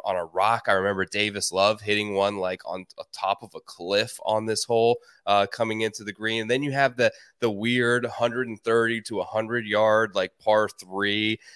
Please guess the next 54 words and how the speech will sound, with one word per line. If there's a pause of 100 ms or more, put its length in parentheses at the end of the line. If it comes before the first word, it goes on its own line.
(180)
Then
thirteen
is,
like,
a
composite
hole
where
it's
not
even
a
real
hole.
It's
two
holes
joined
together,
and
you're
playing
to (280)
a
tiny
green
over
water
that's
meant
to
be
a
short
par
three
that
they
turned
into
a
long (100)
par
four. (360)
I
think
I'd
much
rather
start
on
the
front,
but,